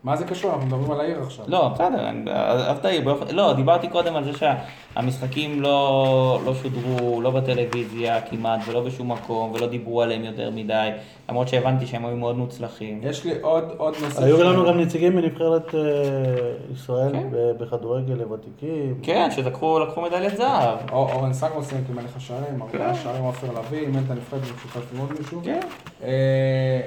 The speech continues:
Speaker 1: עזבו, כבר נעשה את זה לשבוע הבא, אבל רק תזכירו לי, אז אני אגיד את זה עכשיו. אוה-, באים לפה אוהדים של קבוצות אחרות,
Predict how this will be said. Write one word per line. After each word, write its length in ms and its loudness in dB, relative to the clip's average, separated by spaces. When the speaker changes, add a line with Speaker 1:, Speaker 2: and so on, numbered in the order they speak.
Speaker 1:
עזבו, 240 -4
כבר 160 -4
נעשה 260 0
את 60 -6
זה 120 -2
לשבוע 840 -4
הבא, 140 -2
אבל 140 -2
רק 200 -4
תזכירו 300 -8
לי, 60 -2
אז 80 -2
אני 120 -4
אגיד 160 -4
את 100 -6
זה 100 -8
עכשיו. 280 -6
אוה-, 200 -4
באים 180 0
לפה 160 -4
אוהדים 300 2
של 140 -6
קבוצות 340 -6
אחרות, 600 -8